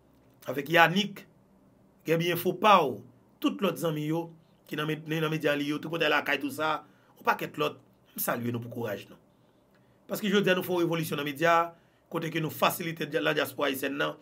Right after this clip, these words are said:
kapab gen enfòmasyon nan moman ke yo dwe genyen l, e bon jan enfòmasyon ki verifye. M di nou bravo pou kouraj nou, e m remèsi nou tou, paske m garanti nou. Anpil lan nou te la avan m,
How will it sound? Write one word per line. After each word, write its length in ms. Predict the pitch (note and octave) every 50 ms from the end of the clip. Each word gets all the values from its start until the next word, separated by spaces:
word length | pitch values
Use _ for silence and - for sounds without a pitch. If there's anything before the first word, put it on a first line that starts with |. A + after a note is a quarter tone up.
| - - - - - -
kapab 220 | E3+ D#3 D3+ D3 D3
gen 100 | D3+ C3+
enfòmasyon 560 | A2+ D3 C#3+ C#3 C#3 - - D3 C3+ B2+ - - - _ _ _ _ _ _ - D3 D3 D3+ D3+ D#3 D#3 - D#3 D3+ D3 D3 D3 C#3+ C#3+ C#3 C3+ B2+ B2 B2+ - - - - _ _ _ _ _ _ _ _ _ _ _ _ _ _ _ _ _ _ _ _ _ _ -
nan 160 | D3 F#3 F#3+
moman 160 | G3 F#3+ F#3+ F#3+
ke 20 | F#3+ F3+
yo 20 | F3 E3+
dwe 100 | F3 E3
genyen 360 | E3+ E3 F3+ G3+ A#3 B3 C4
l, 20 | - - -
e 100 | - F3
bon 240 | D#3+ C3+ D3+ B3 A#3
jan 140 | - F#3+ D#3+
enfòmasyon 420 | - D3 C3+ - - - G#3 B3+ - - - _ _ _ _ _
ki 140 | - D3+ B2+
verifye. 480 | A2+ F3 F3+ F3+ F#3+ - A3+ A#3 D4 - - - - - _ _ _ -
M 80 | G#3
di 100 | F3+ F#3+
nou 140 | F3+ E3 D#3
bravo 380 | D#3 D3 C3+ B2 C#3 D#3+ E3 D#3+
pou 100 | - D3 -
kouraj 240 | - D3+ C#3+ C#3 C3+
nou, 160 | C#3 D3 C#3+
e 0 |
m 80 | C3+ C3+
remèsi 260 | C#3 C3 B2 A#2+ B2+
nou 140 | B2 B2+ B2
tou, 180 | D#3 F#3+ G#3 - - - _ _ _ -
paske 460 | A#2+ A#2 A#2+ - C#3+ C#3 C#3 C3+ C#3 - - _ _ _ _ _ -
m 80 | E3+ E3+
garanti 380 | D#3+ D#3+ D3+ D3+ C#3 - - C3+
nou. 240 | C#3+ D#3 E3 E3 - - - _ _ _ - G#3+
Anpil 240 | G3+ - B3 A3 G#3+
lan 120 | G3+ F#3+
nou 100 | F#3 F3+
te 80 | F3+ E3
la 140 | D#3+ D3+ D3
avan 280 | C#3+ D3 F#3 G#3
m, 0 | G#3